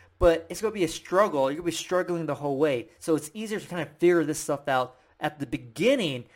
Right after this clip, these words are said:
Oh, okay, I need to do X, Y, and Z for my images and stories to really stick. Then, you know, maybe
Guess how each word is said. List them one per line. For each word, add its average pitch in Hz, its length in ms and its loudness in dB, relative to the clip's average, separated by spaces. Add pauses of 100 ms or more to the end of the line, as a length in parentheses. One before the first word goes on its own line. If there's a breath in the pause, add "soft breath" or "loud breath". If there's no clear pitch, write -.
(220 soft breath)
Oh, 226 280 8
okay, 208 220 -4
I 160 100 0
need 196 200 -10
to 185 160 -4
do 160 100 -12
X, 202 180 -8
Y, 190 160 -2
and 165 100 -4
Z 202 160 -10
for 185 120 -14
my 151 220 -4
images 175 300 -8
and 139 80 -10
stories 151 280 -4
to 139 80 -14
really 135 220 -4
stick. - 440 -2 (300 soft breath)
Then, 208 340 0
you - 60 -12 (360 loud breath)
know, 151 160 0
maybe 160 400 0